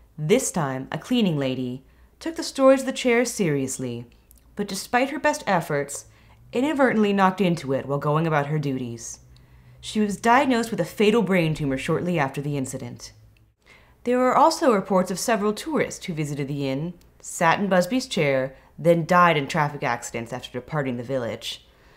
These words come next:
A number of cyclists were struck down by cars in similar circumstances, and in yet another case, a hitchhiker was run over and killed after staying two nights at the inn,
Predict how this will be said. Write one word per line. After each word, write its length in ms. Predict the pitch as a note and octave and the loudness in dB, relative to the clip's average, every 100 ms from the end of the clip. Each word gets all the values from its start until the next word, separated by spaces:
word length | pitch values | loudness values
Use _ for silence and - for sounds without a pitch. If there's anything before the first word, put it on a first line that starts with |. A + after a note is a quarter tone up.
| - _ | -20 _
A 100 | - | -2
number 400 | F#3+ G#3 C4 D4 | 0 2 2 2
of 120 | A#3 D#3+ | 2 2
cyclists 600 | F3+ D3+ D#3 D3 C#3+ - | 0 0 0 0 -2 -6
were 60 | |
struck 340 | D3+ - A3 G#3+ | -8 0 0 2
down 200 | G3 E3 | 2 2
by 100 | D#3+ | 0
cars 340 | G3+ E3 D3 | 2 4 4
in 80 | D3+ | -2
similar 400 | - A#3+ A3+ D#3 | -2 0 2 0
circumstances, 1000 | - C#3 C#3 C3 C#3+ B2+ - C3+ D3 - - - - - | 0 -2 -4 -6 -6 -6 -4 -4 -6 -10 -18 -20 -20 -4
and 140 | A3 | 0
in 140 | A3+ A#3 | 2 2
yet 120 | B3+ | 2
another 320 | G#3+ A#3+ D#4+ | 4 2 0
case, 500 | D#4+ F3 C#3+ D#3 - - - _ _ | -2 -2 -2 -4 -8 -16 -20 _ _
a 20 | - | -16
hitchhiker 540 | - E4 - F#3+ F3+ | -6 -4 0 0 0
was 160 | D3+ C3+ | -2 -2
run 180 | D3 | -2
over 260 | C#3+ C3 C#3 | -2 -2 -2
and 120 | E3 | -2
killed 340 | F#3+ E3+ C3 C3 | -2 2 4 2
after 180 | C3 | -2
staying 420 | C#3+ - F3+ D3 C#3 | -6 -4 -2 -2 -2
two 120 | D#3 | -4
nights 240 | D3 C#3 | -4 -4
at 80 | D3 | -8
the 180 | D3 C3+ | -6 -6
inn, 260 | B2 A#2+ | -6 -8